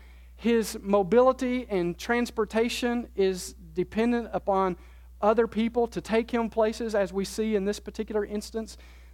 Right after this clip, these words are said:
that, um, he couldn't get to, even if he wanted to get to Jesus, he couldn't have got to him unless someone would take him there. And so, no doubt, he's spending every moment of his life probably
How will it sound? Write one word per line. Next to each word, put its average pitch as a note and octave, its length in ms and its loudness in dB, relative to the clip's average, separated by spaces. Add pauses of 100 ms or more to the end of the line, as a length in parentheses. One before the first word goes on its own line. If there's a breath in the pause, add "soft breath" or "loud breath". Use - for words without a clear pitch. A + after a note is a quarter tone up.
that, F3+ 420 0
um, E3 400 -2
he G#3+ 160 0
couldn't A3 400 0
get G#3 280 2
to, A#3 160 -2
even B3+ 200 2
if A3 80 -2
he A3+ 80 0
wanted A3 340 4
to B3+ 80 0
get C4+ 220 -2
to A#3+ 80 -2
Jesus, A#3 580 -2 (240 soft breath)
he A3+ 100 2
couldn't B3 240 0
have F#3 140 0
got A3 240 2
to G#3+ 80 -2
him A#3 260 0
unless G#3+ 460 0 (260 soft breath)
someone B3 760 2
would F#3+ 260 0
take A#3 280 0
him A#3+ 380 0 (320 soft breath)
there. A3+ 240 4
And A#3 180 0
so, A3+ 340 4 (180 loud breath)
no C4 180 6
doubt, B3 340 6
he's A#3 180 2
spending C4 440 0
every C4+ 260 4
moment A#3+ 520 4
of G#3 100 2
his G3+ 180 0
life B3 400 2
probably C4 680 4